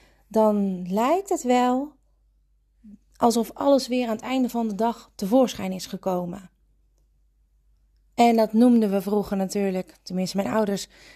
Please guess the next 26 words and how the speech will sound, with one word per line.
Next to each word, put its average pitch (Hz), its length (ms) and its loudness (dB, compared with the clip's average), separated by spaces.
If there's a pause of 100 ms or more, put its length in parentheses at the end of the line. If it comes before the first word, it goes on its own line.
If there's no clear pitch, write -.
(140)
dweilen 254 420 4
met 233 140 4
de - 60 -12
kraan 202 420 -6
open. 262 420 0
Tegenwoordig 214 500 0
gebruiken 208 500 0
we 196 60 0
wat 196 280 4
<laughs> - 0 -
minder 208 280 4
spreekwoorden, 220 880 0 (480)
als 214 120 2
ik 220 100 -2
zo 214 200 2
mijn 214 120 2
dochters 208 300 0
moet 208 160 -2
geloven. 196 420 -2
Maar 190 200 -6 (300)
dat 202 160 -4
is 196 140 0
wel 226 200 4
de 208 100 4
beste 208 360 0
omschrijving. 202 920 -6